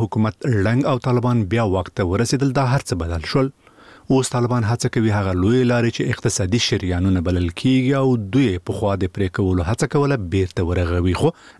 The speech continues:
د رغولو په نسبت یې جګړه دوی ته اسانه وه.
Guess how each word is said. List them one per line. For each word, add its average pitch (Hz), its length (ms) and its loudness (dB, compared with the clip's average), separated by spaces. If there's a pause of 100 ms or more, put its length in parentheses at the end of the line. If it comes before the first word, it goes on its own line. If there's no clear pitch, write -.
د 92 320 0
رغولو 98 480 0
په 160 140 2
نسبت 156 340 -2
یې - 20 -2 (380)
جګړه 104 580 -2
دوی 151 220 0
ته 82 220 -4
اسانه 92 360 0
وه. 127 160 0